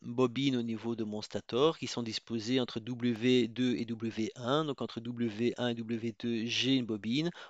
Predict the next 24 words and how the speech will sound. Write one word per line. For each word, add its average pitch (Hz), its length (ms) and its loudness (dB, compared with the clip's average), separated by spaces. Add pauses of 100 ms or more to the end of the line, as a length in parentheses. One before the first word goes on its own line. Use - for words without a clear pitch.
Entre - 240 -2
U 135 180 0
un 123 200 4
et 113 100 4
U 117 100 2
deux, 120 220 0
j'ai 113 120 0
une 117 80 -2
deuxième 113 260 -2
bobine. 120 420 0 (360)
Et 117 140 0
entre 113 380 0
V 113 320 4
un 127 180 2
et 113 120 -4
V 104 180 -6
deux, 143 360 4 (420)
comme 113 180 -2
ici, 170 420 0
donc 127 220 0
j'ai 113 100 2
une 127 80 -2
troisième 131 320 0
bobine. 107 420 -2